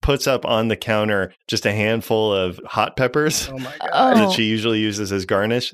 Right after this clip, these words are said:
Speaker 1: and puts it up and is like, "You guys seem really into spicy things."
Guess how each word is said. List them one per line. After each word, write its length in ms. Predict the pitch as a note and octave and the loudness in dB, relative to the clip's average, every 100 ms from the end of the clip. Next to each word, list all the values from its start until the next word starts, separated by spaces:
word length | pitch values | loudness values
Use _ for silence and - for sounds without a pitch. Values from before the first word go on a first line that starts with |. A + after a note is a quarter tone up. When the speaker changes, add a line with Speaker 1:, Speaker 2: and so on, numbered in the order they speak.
| - | -6
Speaker 1:
and 140 | G2 | -4
puts 180 | A#2 A2+ | -2 0
it 80 | A2 | 0
up 160 | A2 | 2
and 120 | A2+ G#2+ | 0 0
is 100 | G#2 | 0
like, 260 | G#2+ G#2 _ _ _ _ - - _ _ - | -2 -4 _ _ _ _ -20 -20 _ _ -6
"You 120 | - A#3 | -2 0
guys 280 | A3+ C4 | 0 -2
seem 280 | - B3+ A#3+ | -2 0 0
really 320 | A#3 A#3 A#3 | 0 0 0
into 460 | A#3+ D4 D4+ C#4+ A#3 - - _ _ _ _ - | 0 -2 -2 -4 -4 -10 -20 _ _ _ _ -10
spicy 520 | - C4 C#4+ D4+ C4+ | -2 0 0 0 0
things." 460 | C4 A#3 A#3+ B3+ | 0 0 -2 -4